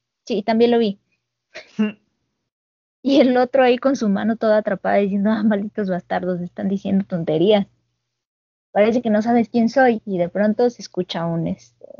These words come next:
Speaker 1: un plomazo. Y pues es Bellamy que acaba de, de aniquilar al, al tipo Rocio.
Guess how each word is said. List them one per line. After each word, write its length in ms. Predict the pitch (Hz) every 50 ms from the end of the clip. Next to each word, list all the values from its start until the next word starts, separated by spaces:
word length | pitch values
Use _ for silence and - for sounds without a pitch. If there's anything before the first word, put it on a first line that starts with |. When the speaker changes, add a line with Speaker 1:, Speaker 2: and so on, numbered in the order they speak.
| - 196 - _ _ _ _
Speaker 1:
un 180 | 196 202 196 202
plomazo. 640 | - 214 202 190 180 180 175 185 - - - - - - _ _ _ _ _ _ _ _ _ _ _ _ _ _ _ _ _ _ _ _ _ _
Y 140 | 175 185 180 - _
pues 500 | 165 160 151 160 - - - _ _ _ _ _ _ _ -
es 220 | 180 180 - - 165
Bellamy 400 | 180 208 240 294 302 311 330 311
que 80 | - 202
acaba 340 | 190 - 190 185 185 180
de, 320 | 175 165 143 139 - 190 - _ _ _ _ _ _
de 160 | 214 180 190
aniquilar 640 | 180 185 190 190 - - 196 180 170 165 165 165 170
al, 420 | - - - - - - - - - _ _ _ _ _ _ _ _ _ _ _ _ _ _
al 160 | 175 175 170
tipo 320 | - 196 190 - - 175
Rocio. 480 | 175 - 175 170 175 - - - 170